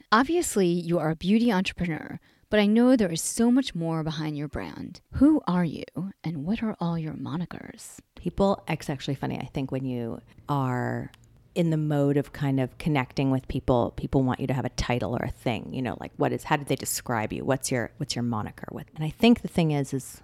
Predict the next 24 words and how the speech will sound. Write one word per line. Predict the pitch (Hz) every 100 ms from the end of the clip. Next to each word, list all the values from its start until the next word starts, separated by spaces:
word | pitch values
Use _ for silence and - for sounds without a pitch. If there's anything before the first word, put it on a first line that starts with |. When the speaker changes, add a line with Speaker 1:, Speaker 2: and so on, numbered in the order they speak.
| -
Speaker 2:
on | 208
some | - - 240 254
level, | 180 160 180 262 -
I | 175
look | 160 -
at | -
people's | 185 160
Instagram | 151 139 - 147 139
and | 143
it's | 143 165
like, | 160
mom, | 175 220 254 214 143 120 - _
sister, | - - 269 - - 139 117
lover, | 147 233 175 143 123
friend, | - 240 240 202 160 131 - - _ _ -
cousin, | - 262 180 147 117 - _
child. | - 247 220
I'm | 196
like, | 196 170 -
"Oh | 202
God." | 185 196 208 135
I | 175
mean, | 196 185 -
yeah, | 226